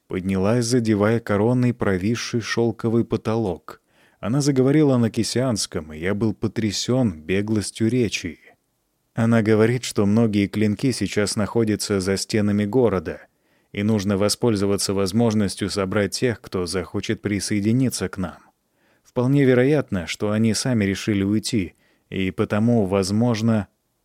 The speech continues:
желают отомстить Гедеону, закончил я. Тор слегка пожал плечами. «Что-то вроде того». Эзма закончила, и разговор заметался от генерала Мото к императрице,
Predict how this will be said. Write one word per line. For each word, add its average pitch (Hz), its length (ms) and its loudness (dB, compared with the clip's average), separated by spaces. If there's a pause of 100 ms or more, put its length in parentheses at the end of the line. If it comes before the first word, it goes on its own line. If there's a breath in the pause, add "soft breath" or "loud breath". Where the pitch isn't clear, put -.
(320)
желают 95 560 2
отомстить 95 580 -2
Гедеону, 98 760 0 (560)
закончил 101 640 -2
я. 85 400 -8 (540)
Тор 127 200 -6
слегка 131 420 -4
пожал 123 360 -2
плечами. 95 640 -4 (880)
«Что-то - 480 -2
вроде 117 360 2
того». 107 400 0 (680)
Эзма 104 360 0
закончила, 139 720 0 (320 soft breath)
и - 80 -6
разговор 110 480 0
заметался 127 680 2
от 120 200 -2
генерала 110 520 4
Мото 123 460 0
к - 100 -2
императрице, 107 880 0